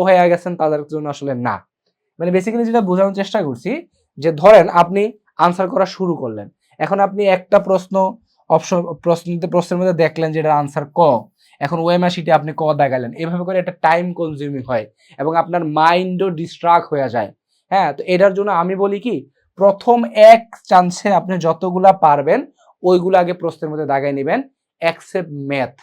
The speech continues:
অর্থাৎ ম্যাথ ছাড়া, কারণ ম্যাথসের সময়টা বেশি নেয়। ন্যাচারালি দেখা গেল আপনি অন্য জায়গায় পঞ্চাশটা জায়গাতে যে সময় নিবে, ম্যাথ পনেরোটা জায়গাতে তেমন সময় নিবে, ব্যাপারটা হচ্ছে এটা। So ম্যাথ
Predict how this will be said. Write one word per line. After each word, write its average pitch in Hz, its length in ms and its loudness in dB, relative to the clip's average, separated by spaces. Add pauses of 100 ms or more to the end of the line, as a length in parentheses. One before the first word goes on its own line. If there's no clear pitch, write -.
(140)
অর্থাৎ 151 180 -8 (200)
ম্যাথ 175 220 0 (180)
ছাড়া, 120 320 0 (500)
কারণ 170 160 4 (120)
ম্যাথসের 180 440 0
সময়টা 190 340 2 (140)
বেশি 165 320 -4
নেয়। 107 160 -6 (440)
ন্যাচারালি 180 420 0
দেখা 196 160 4
গেল 208 80 2 (100)
আপনি 208 140 -6 (100)
অন্য 202 120 -2 (100)
জায়গায় 214 260 4 (320)
পঞ্চাশটা 196 540 0
জায়গাতে 208 340 2
যে 202 140 -2
সময় 208 240 -2
নিবে, 202 160 -2 (180)
ম্যাথ 180 200 2 (120)
পনেরোটা 202 400 0
জায়গাতে 175 360 0
তেমন 156 180 -4 (100)
সময় 139 260 -6
নিবে, 113 160 -8 (400)
ব্যাপারটা 147 320 -2
হচ্ছে 127 180 -10 (120)
এটা। 101 160 -16 (380)
So - 60 -6 (180)
ম্যাথ 214 280 4